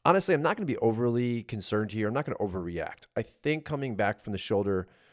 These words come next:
from T J, from the lat issue, we're gonna see this probably throughout the year. This is going to be his build-up season. You know, can he get in fifteen starts? Can he avoid serious injury? If he can,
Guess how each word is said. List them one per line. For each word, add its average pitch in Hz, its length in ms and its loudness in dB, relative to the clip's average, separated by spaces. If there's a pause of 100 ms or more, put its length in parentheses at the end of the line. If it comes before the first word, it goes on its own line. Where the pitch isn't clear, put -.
from 101 160 -6
T 107 160 -2
J, 90 460 0
from 110 140 -6
the 107 80 2
lat 95 280 2
issue, 90 580 -4
we're 113 180 -2
gonna 131 220 -2
see 101 220 -6
this 98 160 -2
probably 101 300 2
throughout 101 280 0
the 92 80 -10
year. 90 240 -4
This 117 240 -2
is 170 120 -2
going 107 260 0
to 101 100 -10
be 98 200 -4
his 95 200 -4
build-up 92 460 0
season. - 440 -6 (420)
You 98 80 -6
know, 95 160 -2
can 117 240 -4
he 104 80 -4
get 127 240 2
in 123 100 -2
fifteen 107 540 -4
starts? - 500 -4 (320)
Can 120 120 -2
he 113 100 2
avoid 107 500 4
serious 101 460 -2
injury? - 380 -8 (200)
If 151 280 0
he 131 160 -4
can, 131 560 0